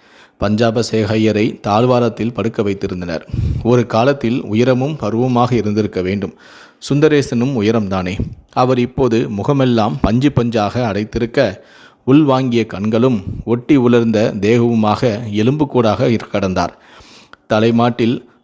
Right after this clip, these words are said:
சுருட்டியிருந்த அழுக்கு துணி மூட்டையை அசைத்தாள் ஒரு பெண். "மாமி, சுந்தரேசனோட ஃப்ரெண்டா, வந்திருக்காரு பாருங்க" என்று. மூட்டையும் அசைந்தது. தலையை தூக்கி இடுக்கிய கண்களால் பார்த்தாள் கல்லாணி அம்மாள். கணவரைப் போலவே சுருங்கிய மேனி,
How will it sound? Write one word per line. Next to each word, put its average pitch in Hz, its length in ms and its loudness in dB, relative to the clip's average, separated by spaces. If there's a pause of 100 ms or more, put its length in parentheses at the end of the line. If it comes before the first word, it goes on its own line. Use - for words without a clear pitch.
(140)
சுருட்டியிருந்த 131 680 4
அழுக்கு 139 440 0
துணி 123 260 2
மூட்டையை 110 520 2
அசைத்தாள் 104 480 -2
ஒரு 95 180 -2
பெண். - 240 -6 (380)
"மாமி, 110 440 0 (180)
சுந்தரேசனோட 123 640 2
ஃப்ரெண்டா, 104 520 0 (100)
வந்திருக்காரு 113 480 2
பாருங்க" 98 380 -2
என்று. 87 360 -4 (520)
மூட்டையும் 123 480 2
அசைந்தது. 92 520 -2 (340)
தலையை 139 380 2
தூக்கி 117 560 -4 (120)
இடுக்கிய 127 500 0
கண்களால் 113 580 0
பார்த்தாள் 104 540 -2
கல்லாணி 107 420 -2
அம்மாள். 90 400 -6 (500)
கணவரைப் 135 460 2
போலவே 120 560 0
சுருங்கிய 123 580 0
மேனி, 104 320 -2